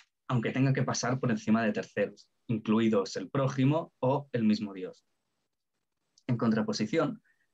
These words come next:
la caridad es descrita en este fragmento como un movimiento que nos conduce al gozo, pero un gozo encuadrado de lleno en la divinidad. También en la caridad se puede gozar de uno mismo. Sin embargo, este tipo de delectación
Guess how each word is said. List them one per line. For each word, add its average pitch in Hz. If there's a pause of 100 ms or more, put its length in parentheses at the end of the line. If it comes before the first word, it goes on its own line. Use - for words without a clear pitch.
(240)
la 135
caridad 123
es 147
descrita -
en 110
este 110
fragmento 107
como 120
un 156
movimiento 131
que 123
nos 110
conduce 110
al 92
gozo, - (560)
pero 151
un 175
gozo 127
encuadrado 123
de 107
lleno 107
en 95
la 98
divinidad. 95 (960)
También 131
en 180
la 165
caridad 120
se 131
puede 135
gozar 120
de 113
uno 107
mismo. - (180)
Sin 110
embargo, 117
este 123
tipo 139
de 156
delectación 113